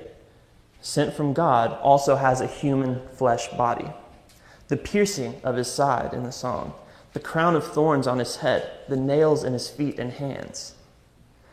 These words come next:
God is revealed to us in these wounds, in the loving sacrifice of God's only Son to save us,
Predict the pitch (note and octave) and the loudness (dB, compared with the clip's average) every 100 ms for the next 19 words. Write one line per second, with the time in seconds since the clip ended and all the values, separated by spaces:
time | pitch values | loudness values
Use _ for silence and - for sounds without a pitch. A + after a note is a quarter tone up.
0 | - _ C#3 D#3+ E3+ C#3+ B2+ C#3 D#3 D3+ | -20 _ 2 4 4 2 2 4 4 4
1 | C3 C3+ C3 A#2 B2 A#2 A#2+ C3+ C3 C2+ | 2 4 2 -2 -4 -4 -4 -4 -4 -6
2 | - - - _ _ _ _ _ _ - | -12 -18 -20 _ _ _ _ _ _ -2
3 | C3 B2+ C#3 D3+ C#3+ - C3 C#3 B2+ - | 0 2 4 4 2 0 0 0 -4 -4
4 | C2+ - - - - - - C3+ - C3 | -4 -4 -8 -14 -18 -20 -8 -6 -4 0
5 | C3 C3+ C3+ C3 C3 D3 C#3+ C#3 - C3+ | 0 2 0 0 -2 -6 -6 -8 -10 -10
6 | - B2 - - - | -6 -4 -6 -10 -14